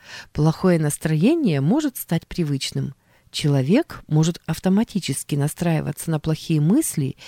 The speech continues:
и вследствие этого унывать практически от всего. Что можно сделать в такой ситуации?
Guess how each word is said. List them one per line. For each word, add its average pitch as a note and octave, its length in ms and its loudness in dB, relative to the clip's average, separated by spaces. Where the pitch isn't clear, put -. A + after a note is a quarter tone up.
и E3+ 80 -4
вследствие C#3 840 -2
этого D#3 480 0
унывать D3+ 440 0
практически - 680 -4
от D3 100 0
всего. - 540 -6
Что - 280 2
можно G#3 400 6
сделать F#3 380 2
в - 80 -8
такой E3+ 280 0
ситуации? D3 960 -2